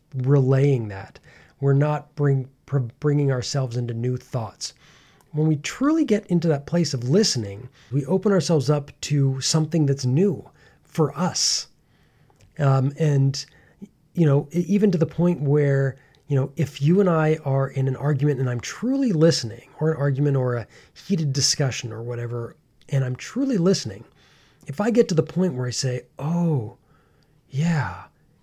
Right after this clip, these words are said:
you're right. Like, I was seeing that all wrong. I'm so glad you shared that with me." In, like,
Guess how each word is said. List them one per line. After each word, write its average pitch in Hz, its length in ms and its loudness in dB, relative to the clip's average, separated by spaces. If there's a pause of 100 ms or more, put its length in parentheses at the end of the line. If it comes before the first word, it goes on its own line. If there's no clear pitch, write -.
(280)
you're 165 160 0
right. 170 560 0 (580)
Like, 120 180 -8 (140)
I 120 120 -2
was 139 240 2
seeing 185 320 0
that 127 120 2
all 139 300 -2
wrong. 160 300 0
I'm 117 100 -4
so 160 180 -4
glad 139 300 2
you 120 80 -2
shared 190 380 0
that 104 160 -2
with 104 180 -14
me." 104 220 -16 (1500)
In, 170 260 2
like, 165 220 2